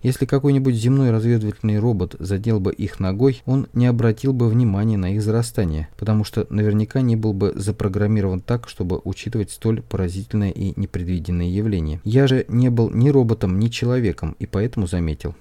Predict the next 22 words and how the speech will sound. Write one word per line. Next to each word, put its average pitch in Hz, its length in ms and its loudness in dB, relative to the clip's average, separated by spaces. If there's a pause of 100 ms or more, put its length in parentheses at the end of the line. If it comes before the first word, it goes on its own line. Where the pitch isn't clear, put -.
(140)
Что - 200 -8
дальше? 92 420 -2 (220)
Этого 127 280 -2
я 123 180 4
уже 120 180 2
не 123 120 2
знал. 123 340 0 (260)
Но 92 60 -2
если 98 260 -2
в 98 40 -4
моей 101 200 0
догадке 101 440 -2
была 95 200 0
хоть - 220 -6
крупица - 460 -6
истины, 87 480 -6 (320)
следовало 127 500 2
ожидать 110 480 -2
появления 107 480 0
других 120 400 -2
мин, 90 220 0 (120)
охотящихся 110 880 -4